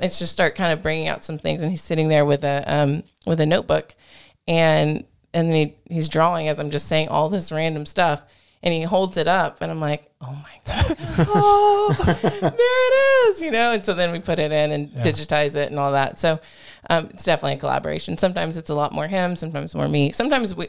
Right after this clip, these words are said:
Speaker 1: we'll do, we'll figure it out by ourselves, you know? But, um, it's neat. It's, it's cool to see how this has changed over the years and as we've both grown as designers too. So.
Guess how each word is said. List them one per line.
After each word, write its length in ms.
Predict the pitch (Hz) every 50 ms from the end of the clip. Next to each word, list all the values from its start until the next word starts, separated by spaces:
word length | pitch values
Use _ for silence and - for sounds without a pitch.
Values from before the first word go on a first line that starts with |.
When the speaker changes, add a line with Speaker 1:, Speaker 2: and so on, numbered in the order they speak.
| - -
Speaker 1:
we'll 180 | - 165 185 180
do, 180 | - 135 - -
we'll 300 | 147 170 180 175 165 165
figure 340 | - - - - 185 175 175
it 100 | 170 160
out 140 | 147 - -
by 100 | 135 123
ourselves, 640 | 113 143 - - 160 147 131 135 202 - - -
you 100 | 220 175
know? 260 | 156 156 156 160 165 - _ _ _ _ _ _ _ _ _ _ _
But, 200 | - 151 147 143
um, 360 | 143 139 139 143 143 151 151 _ _ _ _ _ _ _ _ _ _ _ _ _ _ - -
it's 180 | - 220 - -
neat. 220 | 190 180 160 -
It's, 280 | - - - - - - -
it's 360 | - 175 175 - - - - _ _
cool 260 | - - 220 214 208 196
to 60 | 190
see 180 | - - 180
how 140 | 180 151 156
this 220 | 147 147 139 - -
has 200 | 147 139 - - _ _ _ _ -
changed 580 | - - - 143 135 131 131 131 135 - - 143
over 180 | 143 139 143
the 100 | 139 135 127
years 440 | 127 131 131 131 127 127 131 131 -
and 260 | 139 135 135 135 - _ _ _ -
as 160 | - 143 143
we've 200 | 151 143 131 131
both 220 | - 135 143 -
grown 240 | - 139 135 135 135
as 140 | 131 143 -
designers 580 | 151 147 147 135 131 - - - - - - -
too. 320 | - - - - 196 185 - - _ _ _ _ _ -
So. 260 | - - 196 190